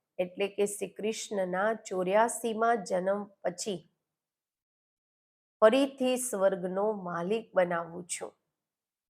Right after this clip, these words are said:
અત્યારે ઝાડ નાનું છે,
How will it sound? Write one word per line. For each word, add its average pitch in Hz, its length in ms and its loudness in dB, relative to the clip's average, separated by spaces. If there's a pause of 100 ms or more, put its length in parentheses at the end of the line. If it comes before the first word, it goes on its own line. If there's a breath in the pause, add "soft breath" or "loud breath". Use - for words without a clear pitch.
(440)
અત્યારે 240 640 8
ઝાડ 185 500 2
નાનું 190 400 0
છે, - 380 -10